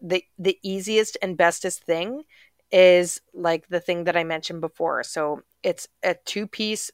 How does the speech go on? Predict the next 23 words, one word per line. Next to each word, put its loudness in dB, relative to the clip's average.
like, -2
tool. -4
They 4
both 2
have, 2
like, 2
it's, -8
like, -6
the -4
equivalent -4
to, -8
like, -2
a -4
broom -8
handle -8
on -6
it, -2
and -6
at 0
the 2
bottom 2
of -4
one, -2